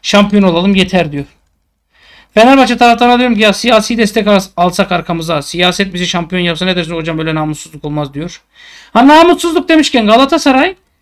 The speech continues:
Paşa ile yeni bir sözleşme, şey, Paşa adlı e, illegal kumar şirketiyle sözleşme imzalamış. Hocam iyi de Paşa illegal kumar değil ki. Ama Galatasaraylılar öyle diyordu.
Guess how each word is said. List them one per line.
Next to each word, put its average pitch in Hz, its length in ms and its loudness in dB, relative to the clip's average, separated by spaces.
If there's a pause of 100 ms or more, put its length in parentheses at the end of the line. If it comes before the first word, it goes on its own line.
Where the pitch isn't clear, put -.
(340)
Paşa 311 340 4
ile 311 120 4
yeni 294 220 6
bir 285 40 2
sözleşme, 254 680 0 (100)
şey, 202 320 -2 (200)
Paşa - 520 0 (300)
adlı 185 440 2 (560)
e, 170 220 -4
illegal 240 640 2
kumar 262 320 4
şirketiyle 208 720 -2
sözleşme 240 480 -2
imzalamış. 165 640 -2 (480)
Hocam 180 320 -2
iyi 202 120 0
de 202 120 0
Paşa 180 280 -4
illegal 175 460 -2
kumar 165 340 -2
değil 233 200 -2
ki. 156 180 -8 (340)
Ama 180 160 0
Galatasaraylılar 214 680 0
öyle 226 200 -2
diyordu. 220 300 -2